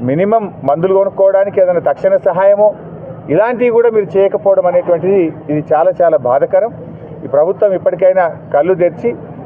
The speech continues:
వీళ్ళని ఆదుకోవాలని చెప్పి మేము డిమాండ్ చేస్తా ఉన్నాం. పార్టీ పక్షాన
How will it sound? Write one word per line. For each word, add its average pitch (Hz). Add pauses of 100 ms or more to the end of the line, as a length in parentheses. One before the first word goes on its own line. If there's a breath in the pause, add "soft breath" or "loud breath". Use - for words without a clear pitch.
వీళ్ళని 156
ఆదుకోవాలని 185
చెప్పి 165 (180)
మేము 139
డిమాండ్ 160
చేస్తా 170
ఉన్నాం. 180 (320)
పార్టీ 190
పక్షాన 175